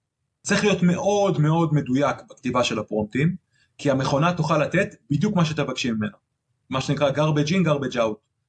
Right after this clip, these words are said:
אם את לא תדעי לבקש את הדברים המדויקים, את תקבלי תוצרים לא טובים, או מאוד מאוד גנריים. והדבר השני זה לדעת איך לנהל את הדיאלוג עם הכלים האלו, כדי לחלץ, לחלץ מהם יותר. לא להסתפק ב-, בסיבוב הראשון,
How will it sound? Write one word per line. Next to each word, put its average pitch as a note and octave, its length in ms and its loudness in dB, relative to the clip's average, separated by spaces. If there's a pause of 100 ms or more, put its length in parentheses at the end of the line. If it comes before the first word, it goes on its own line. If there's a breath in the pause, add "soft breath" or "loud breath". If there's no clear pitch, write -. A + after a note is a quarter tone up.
(140)
אם C3 80 0
את C3 100 -2
לא F3+ 80 2
תדעי F3+ 220 2
לבקש D3+ 320 2
את D3+ 40 -4
הדברים C#3+ 280 2
המדויקים, B2+ 540 0
את C3+ 60 -6
תקבלי D3+ 440 0 (320)
תוצרים D3 440 0
לא D3+ 120 0
טובים, D3 280 0 (460)
או C#3+ 160 2
מאוד D#3 220 2
מאוד D#3 200 2
גנריים. C3 460 -2 (800 soft breath)
והדבר A#2+ 720 -2
השני G#3+ 360 2
זה C#3 140 0
לדעת B2 380 0
איך E3 140 0
לנהל C3+ 260 2
את E3+ 100 0
הדיאלוג D3+ 500 2
עם F3 120 2
הכלים A2+ 380 -2
האלו, A2+ 320 0
כדי B2 160 0
לחלץ, B2 480 0 (220)
לחלץ D#3 380 0
מהם F3+ 180 4
יותר. C3 420 0 (560 loud breath)
לא D3 160 4
להסתפק F3 440 2
ב-, C3+ 220 -2
בסיבוב B2+ 400 0
הראשון, A2+ 360 -2